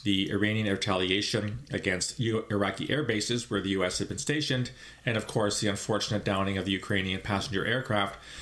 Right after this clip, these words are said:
by an Iranian surface-to-air air missile battery a few weeks ago.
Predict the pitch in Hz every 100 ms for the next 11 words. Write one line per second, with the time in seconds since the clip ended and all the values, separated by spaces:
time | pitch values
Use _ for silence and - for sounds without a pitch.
0 | - - 107 135 151 113 98 95 95 95
1 | 95 104 98 - 98 98 - - - 95
2 | 95 101 95 90 90 90 92 - - -
3 | 107 - 90 107 - - 85